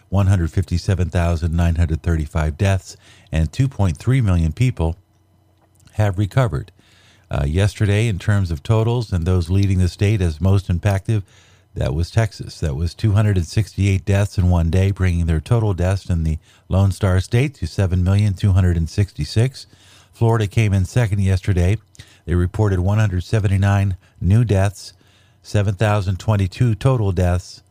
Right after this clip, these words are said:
and nine thousand six hundred forty-two cases yesterday in the Sunshine State. Florida, uh, California rather, reported one hundred thirty-seven thou-, uh, hundred thirty-seven deaths, bringing their state's total to nine thousand three hundred fifty-nine.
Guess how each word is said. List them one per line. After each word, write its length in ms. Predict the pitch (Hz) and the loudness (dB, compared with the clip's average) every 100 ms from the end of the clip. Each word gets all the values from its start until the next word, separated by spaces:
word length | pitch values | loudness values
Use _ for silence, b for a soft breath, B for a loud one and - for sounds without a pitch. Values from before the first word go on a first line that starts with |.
| b b b b | b b b b
and 420 | - 82 87 73 | -2 2 2 0
nine 300 | 73 95 98 | 0 0 0
thousand 560 | 90 101 101 87 90 85 | 0 0 0 0 -2 -2
six 260 | - 110 - | -2 -2 0
hundred 280 | 98 90 | -2 -2
forty-two 800 | - 95 90 87 - 131 107 92 | -2 -2 0 -2 -2 0 2 0
cases 500 | - 127 98 - 69 | 0 0 0 -2 -2
yesterday 540 | 82 78 85 78 87 95 B B B | -2 -2 -2 0 0 -2 B B B
in 200 | 82 85 | -2 0
the 80 | 87 | 2
Sunshine 560 | 90 95 90 - 85 85 | 2 2 0 2 0 0
State. 400 | - 98 76 - | 0 -2 -2 -4
Florida, 440 | 110 117 101 95 B B B B | 0 2 2 -2 B B B B
uh, 160 | - 82 | -2 -2
California 560 | - 110 90 - 120 98 | 0 0 0 0 0 0
rather, 340 | 87 82 92 | 0 0 0
reported 460 | 98 85 - 92 85 | -2 -4 -2 0 0
one 220 | 85 95 | 0 2
hundred 180 | 90 87 | 2 2
thirty-seven 540 | 90 82 78 113 107 | 0 0 -2 -2 -2
thou-, 300 | 98 101 92 | 0 0 0
uh, 280 | 85 90 85 | 0 0 2
hundred 260 | 92 117 90 | 2 2 0
thirty-seven 540 | 101 95 - 87 78 | 0 0 0 -2 0
deaths, 400 | 87 107 104 - B B B B | 0 0 -2 -10 B B B B
bringing 300 | - 92 90 | -2 0 0
their 200 | 82 76 | 0 -2
state's 380 | 76 - 113 - | -4 -2 -2 -2
total 420 | - 90 90 87 b b b _ | -2 0 0 -2 b b b _
to 420 | - 92 82 80 - | 0 2 2 -2 -2
nine 300 | 101 101 98 | 0 0 0
thousand 460 | 98 90 87 87 | 0 0 0 -2
three 160 | 82 98 | 0 2
hundred 260 | 92 90 78 | 2 2 0
fifty-nine. 720 | 92 - 85 101 104 98 | -4 0 2 4 4 0